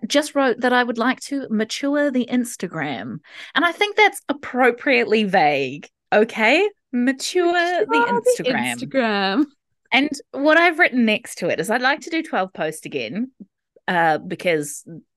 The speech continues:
Speaker 1: why not? That's a goodish number.
Speaker 2: Mm-hmm. It's one a month.
Speaker 1: <laughs> And I've got a note that says, "Maybe work out how to do a reel."
Speaker 2: <laughs>
Speaker 1: So
Speaker 2: Yes.
Speaker 1: Well,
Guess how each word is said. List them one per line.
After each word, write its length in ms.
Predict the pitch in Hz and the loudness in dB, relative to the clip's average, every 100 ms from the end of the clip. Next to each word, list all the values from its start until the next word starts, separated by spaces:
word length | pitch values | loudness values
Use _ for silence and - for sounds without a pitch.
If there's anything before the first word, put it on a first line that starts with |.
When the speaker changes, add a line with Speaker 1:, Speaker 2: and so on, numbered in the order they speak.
| _ | _
Speaker 1:
why 260 | 190 170 160 | -2 0 0
not? 380 | 139 208 - | 2 2 0
That's 520 | - - - - - _ _ _ _ _ - - _ _ _ _ | -2 -2 -4 -8 -12 _ _ _ _ _ -20 -20 _ _ _ _
a 120 | 190 180 _ _ | -4 -4 _ _
goodish 420 | 180 160 160 - | 0 2 0 -2
number. 520 | 151 151 - 107 127 - _ 214 | -2 -4 -4 -4 -4 -10 _ -2
Speaker 2:
Mm-hmm. 300 | 262 208 254 - - - - | -2 -2 -6 -12 -12 -16 -14
It's 160 | - - - | -16 -16 -4
one 240 | 180 185 | -2 -2
a 40 | |
month. 260 | 233 185 - | -2 -4 -6
Speaker 1:
<laughs> 40 | _ _ _ | _ _ _
And 100 | 302 294 | -4 -2
I've 400 | 269 285 262 262 | -2 -4 -6 0
got 180 | 294 | 2
a 40 | 320 | 6
note 260 | 240 220 - | 6 4 2
that 160 | - | -2
says, 460 | - 220 208 190 - _ _ _ _ _ _ | 0 0 0 -2 -16 _ _ _ _ _ _
"Maybe 320 | 302 311 277 | 0 2 2
work 300 | 220 202 208 | 2 2 2
out 140 | 160 | 0
how 160 | 165 185 | 0 -4
to 100 | 185 | -4
do 160 | 165 156 | -2 -2
a 80 | 139 | -2
reel." 460 | 143 135 123 180 _ _ _ _ | -6 -8 -10 -14 _ _ _ _
Speaker 2:
<laughs> 0 | 330 330 320 349 403 415 330 | -14 -12 -12 -12 -12 -10 -6
Speaker 1:
So 500 | - 226 226 220 214 349 - _ _ _ _ _ - 269 | 2 4 6 4 2 -2 -10 _ _ _ _ _ -16 -16
Speaker 2:
Yes. 1300 | 175 220 254 277 277 277 277 262 262 254 247 247 - | -8 0 2 4 4 2 2 0 -2 -4 -6 -8 -12
Speaker 1:
Well, 80 | - | -6